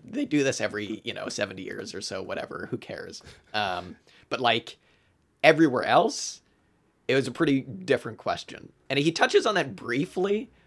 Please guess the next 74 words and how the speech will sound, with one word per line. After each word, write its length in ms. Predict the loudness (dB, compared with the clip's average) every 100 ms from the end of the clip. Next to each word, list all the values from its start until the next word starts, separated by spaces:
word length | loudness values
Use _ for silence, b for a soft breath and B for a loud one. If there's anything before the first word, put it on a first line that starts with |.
| b
but 100 | 0
he 80 | 4
doesn't 320 | 4 2 0 -2
really, 600 | 2 6 8 8 6 4
like, 320 | 2 0 0
get 200 | 0 0
into 180 | -2 -8
the 100 | -6
weeds, 400 | -2 -2 -2 -6
I 80 |
guess 200 | -2 -2
'cause 120 | -2 -8
it's 140 | -6
not 100 | -4
really 140 | -4
the 80 | -6
purpose 340 | -6 -8 -6 -8
of 100 | -6
his 120 | 0
essay, 400 | 0 0 -8 -8
but 140 | -8
it's 180 | -8 -6
like, 300 | -2 -2 -4 _ b 0
yeah, 140 | 2
extraordinarily 920 | 2 -6 0 2 2 0 0 0 -2
different 280 | -8 -10 -14
question 540 | -8 -8 -8 -14 -14 -18 _
in 140 | -12 -12
France, 580 | -4 -2 -2 -8 -14 -16 b
because, 200 | -4 -2
like, 160 | -2 -2
communists 500 | 0 -2 -2 -8 -6
were 100 | -6
still 260 | -4 -2 0
around 420 | 0 0 -2 -6
and 160 | -8 -6
still 220 | -2 -2
blowing 360 | -2 -4 -6
up 120 | -8 -6
Nazi 320 | -6 -4 -6
rail 300 | -4 -4 -4
lines 440 | -6 -8 -8 -12 -14
and 100 | -12
still, 200 | -8 -4
like, 180 | -4 -2
going 200 | -4 -4
around 420 | -2 -2 -4 -8
and, 100 | -8
like, 220 | -6 -6
fighting 300 | -4 -4 -4
the 60 | -12
good 140 | -10
fight. 220 | -6 -6
I 20 | -8
mean, 100 | -8
they 60 |
got 180 | -6 -4
de 60 | 0
Gaulle 280 | 0 0 -4
at 80 |
the 80 | -8
end 100 | -10
of 60 | -10
it, 140 | -12
so 60 | -8
they 60 |
didn't 160 | -8 -8
exactly 420 | -8 -8 -8 -8
get, 160 | -8 -6
like, 160 | -6 -6
a 60 |
socialist, 640 | -4 -4 -4 -10 -10 -12 -14
but, 160 | -10
like, 340 | -8 -10 -12